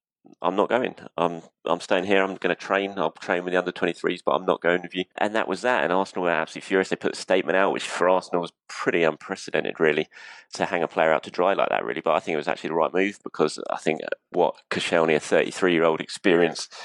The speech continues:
player, the captain, has done is, is bordering on a disgrace, really. I mean, you look at other examples, even Paul Pogba at the moment for United. I mean, he's gone over to, uh, Australia for their tour. He's not gone on <laughs> strike to try and force his move, even though it's widely known he wants out.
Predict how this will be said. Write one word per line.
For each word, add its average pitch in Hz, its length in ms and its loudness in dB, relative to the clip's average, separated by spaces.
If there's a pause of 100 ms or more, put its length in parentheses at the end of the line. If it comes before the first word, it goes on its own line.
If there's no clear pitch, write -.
(280)
player, 92 240 2
the 85 80 -4
captain, - 440 -4
has 85 120 0
done 92 400 -2
is, 80 380 -2 (400)
is - 120 -12 (220)
bordering 95 300 2
on 95 100 0
a - 40 -16
disgrace, - 680 -4
really. 71 220 2
I - 20 4
mean, 101 120 2
you 117 60 -2
look 120 120 0
at 92 80 4
other 92 340 2 (200)
examples, 92 560 0
even 98 100 -8
Paul - 220 -6
Pogba 107 320 -2
at 76 80 0
the - 40 -6
moment 92 220 0
for - 100 -8
United. 92 380 0
I - 40 -4
mean, 85 120 -2
he's 98 100 -6
gone 85 140 2
over 82 180 2
to, 82 280 0 (180)
uh, 80 220 2
Australia 92 440 0
for - 100 -4
their 85 140 4
tour. 82 240 2
He's 90 140 -2
not 85 140 2
gone 71 140 0
on 78 80 -2
<laughs> - 20 -12
strike - 540 -2
to - 100 -14
try 80 140 0
and 80 80 -2
force 80 280 0
his 73 140 -8
move, 76 160 2
even 85 300 0
though 80 160 4 (260)
it's - 180 -10
widely 87 420 0
known 80 280 2
he 67 100 0
wants 78 300 -2
out. 82 300 0